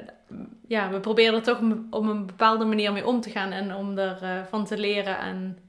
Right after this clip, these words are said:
ja, erover na te denken, zodat je er ook uiteindelijk in de toekomst wat aan hebt. En die manier van denken en die manier van doen, dat kan,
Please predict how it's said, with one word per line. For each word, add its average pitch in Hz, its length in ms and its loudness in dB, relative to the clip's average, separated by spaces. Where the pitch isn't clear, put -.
ja, 214 140 0
erover 196 280 0
na 190 220 0
te 262 100 -4
denken, 262 380 2
zodat 196 320 -4
je 208 160 -2
er 196 280 -6
ook 196 300 -8
uiteindelijk 220 460 0
in 220 80 4
de 214 80 0
toekomst 240 380 -2
wat 175 140 -6
aan 185 120 -4
hebt. 185 460 -4
En 190 560 -10
die 214 140 0
manier 226 360 4
van 208 160 0
denken 240 340 4
en 214 80 0
die 214 140 0
manier 214 240 0
van 208 180 -2
doen, 254 360 0
dat 202 200 -6
kan, 202 380 0